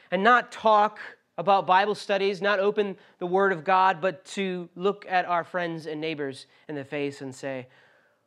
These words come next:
"Where do you hurt? Where do you have need? How can I hold you accountable to that and for that?" And guys, that's not to be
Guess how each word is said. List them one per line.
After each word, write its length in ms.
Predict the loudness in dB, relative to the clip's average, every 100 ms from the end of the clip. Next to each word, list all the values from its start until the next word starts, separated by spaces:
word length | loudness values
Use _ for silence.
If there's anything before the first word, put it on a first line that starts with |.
| _ _ _ _ _ _ _
"Where 120 | -16
do 80 | -14
you 100 | -14
hurt? 400 | -16 -18 _ _ _ _ _ _ _ _ _ _ _ _ _ _ _ _ _ _ -14
Where 120 | -12
do 60 | -10
you 80 |
have 260 | -8 -8 -8
need? 460 | -14 -14 -16 -20 _ _ _ _ _ _ _ _ _ _ _ _ _ _ _ _
How 220 | -12 -8 -8
can 160 | -10
I 80 | -12
hold 280 | -8 -8 -8
you 220 | -10 -12
accountable 680 | -12 -14 -12 -12 -12 -14 -16 _ _ _ _
to 160 | -20 -18
that 420 | -18 -20 _ _ _ _ _ _ -18
and 160 | -18
for 220 | -14 -14 -12
that?" 340 | -16 -20 _ _ _ _ _ _ _ _ _ _ _ _ _ _ _ _ _ _ _ _ _ -8
And 220 | -4 -2
guys, 260 | -2 -2 -4
that's 160 | -6
not 200 | -4 -4
to 60 | -6
be 340 | -8 -6 -8